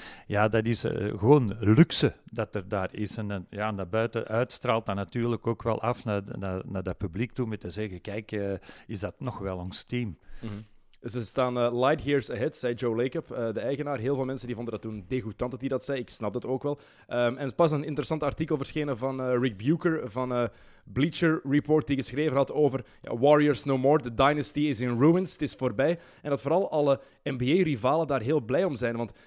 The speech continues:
Speaker 2: in de N B A zelf, niet alleen de supporters, maar ook alle concurrenten, hadden echt een, een bloedhekel aan wat er in Golden State gebeurt. En vooral dat ze daar zo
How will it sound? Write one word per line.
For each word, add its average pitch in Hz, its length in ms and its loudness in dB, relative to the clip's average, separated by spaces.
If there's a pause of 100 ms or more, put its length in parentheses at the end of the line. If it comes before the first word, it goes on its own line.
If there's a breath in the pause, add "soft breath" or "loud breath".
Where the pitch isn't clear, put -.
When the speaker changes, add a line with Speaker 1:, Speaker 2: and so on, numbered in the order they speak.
(180 soft breath)
Speaker 2:
in 220 140 0
de 208 140 4
N 156 120 2
B 143 240 4
A 139 40 2
zelf, 147 340 0
niet 170 140 0
alleen 160 160 0
de 135 60 -4
supporters, 147 500 0
maar 135 160 -2
ook 135 100 0
alle 135 360 0 (260 soft breath)
concurrenten, 156 600 -2 (420 soft breath)
hadden 143 200 -4
echt 190 140 -6
een, 131 280 -6
een 127 220 -10
bloedhekel 170 840 8
aan 135 320 -6
wat 135 240 -2
er 143 100 -4
in 131 200 -6
Golden 131 240 0
State 139 220 -6
gebeurt. 135 320 -4
En 135 160 -6
vooral 143 280 -2
dat 147 160 -4
ze 123 100 -12
daar 127 200 -4
zo 123 240 -2